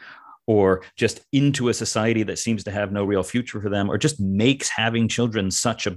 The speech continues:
burden when they don't want it to be, that there's a reason to think that there are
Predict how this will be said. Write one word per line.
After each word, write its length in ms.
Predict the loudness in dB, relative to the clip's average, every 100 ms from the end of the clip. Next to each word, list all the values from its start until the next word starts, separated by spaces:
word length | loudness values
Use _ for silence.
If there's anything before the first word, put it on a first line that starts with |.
| 0
burden 340 | 0 0 -2
when 140 | -2 -2
they 100 | -4
don't 300 | -4 -4 -4
want 240 | -2 0
it 100 | -2
to 100 | -6
be, 280 | -10 -12 -14 _ _ -20 -20 -18 -18 -20 -4
that 140 | 0 4
there's 180 | 4
a 80 | 4
reason 460 | 4 4 2 0 0
to 120 | -2
think 420 | -2 0 0 -2
that 260 | -2 -2 0
there 120 |
are 60 | -2